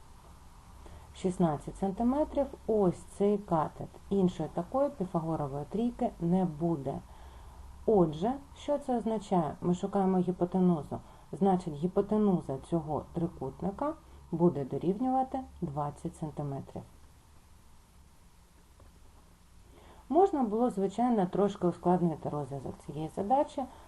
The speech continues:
вказавши, що прилеглий катет три ікс, гіпотенуза п'ять ікс, це означає, що протилежний катет буде чотири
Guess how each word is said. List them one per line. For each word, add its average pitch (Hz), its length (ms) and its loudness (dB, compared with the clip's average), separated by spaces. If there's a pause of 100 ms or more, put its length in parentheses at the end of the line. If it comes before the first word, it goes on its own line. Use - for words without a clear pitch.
(140)
вказавши, 185 560 2
що - 220 -8 (160)
прилеглий 170 480 2
катет 131 360 -6
три 233 240 -2
ікс, 254 320 -4 (400)
гіпотенуза 151 640 -4
п'ять 208 480 0
ікс, 226 200 -4
це 143 220 -6
означає, 147 440 -2
що - 140 -10
протилежний 143 680 -4
катет 127 400 -4
буде 139 240 -8 (460)
чотири 240 540 2